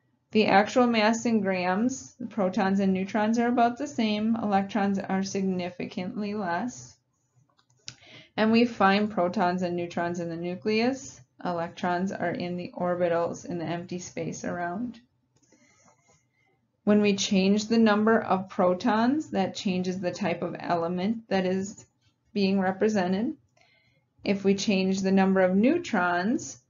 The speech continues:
it changes to a different isotope. And if we change the electrons, that changes the charge of the atom.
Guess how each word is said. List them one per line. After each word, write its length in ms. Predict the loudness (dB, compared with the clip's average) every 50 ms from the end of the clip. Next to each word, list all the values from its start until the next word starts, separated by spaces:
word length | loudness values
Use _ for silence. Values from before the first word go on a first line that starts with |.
| _ _ _
it 140 | -6 -6 -6
changes 640 | -2 0 2 4 4 4 4 4 4 4 2 0 -4 -8 -12 -20 _ _ _ _ _ _ _
to 160 | -4 2 4 4
a 60 | 4
different 500 | 4 2 0 2 0 -4 -4 -4 -10 -10
isotope. 800 | -6 -4 -4 -4 -4 -4 -6 -6 -2 0 2 4 4 4 2 -2 -16 _ _ _ _ _ _ -20 _ _ -20 _ -20 -20 _ _ _ -14 _
And 300 | 0 2 4 4 2 2
if 240 | 0 -2 -2 0
we 100 | 0 0
change 380 | 0 2 0 2 2 2 2 0
the 140 | 0 0 2
electrons, 840 | 2 2 2 0 0 -2 -2 0 2 2 4 4 2 2 0 -2 -2
that 280 | -2 0 0 0 -2 -4
changes 560 | -4 -2 0 0 0 0 0 -2 -2 -4 -4
the 140 | -4 -4 -4
charge 580 | -4 -8 -6 -2 -2 0 0 0 -2 -4 -10
of 320 | -12 -6 -6 -6 -6 -4 -6
the 240 | -8 -8 -6 -4
atom. 480 | -2 -2 -2 -2 -2 -6 -10 -14 -20